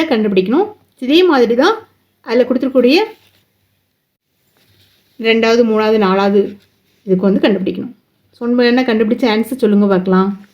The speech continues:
So, ஆன்சர் நீங்க க-, ஃபாஸ்டா கண்டுபிடிச்சு சொல்லுங்க. இப்போ ரெண்டாவது இது கண்டுபிடிப்போம். ரெண்டாவது வந்து F of seven minus F of one. So, இப்போ ஃபர்ஸ்ட் வந்து F of seven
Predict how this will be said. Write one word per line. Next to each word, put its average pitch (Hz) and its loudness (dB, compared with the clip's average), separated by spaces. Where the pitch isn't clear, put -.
So, - -12
ஆன்சர் 254 0
நீங்க 254 2
க-, 214 2
ஃபாஸ்டா 240 0
கண்டுபிடிச்சு 226 -2
சொல்லுங்க. 214 0
இப்போ 262 2
ரெண்டாவது 220 2
இது 214 4
கண்டுபிடிப்போம். 185 2
ரெண்டாவது 226 0
வந்து 240 2
F - -2
of 226 -4
seven 226 0
minus 208 0
F - -2
of 185 0
one. 185 -4
So, - -20
இப்போ 220 -4
ஃபர்ஸ்ட் 247 -4
வந்து 233 2
F - -4
of 208 -4
seven 202 0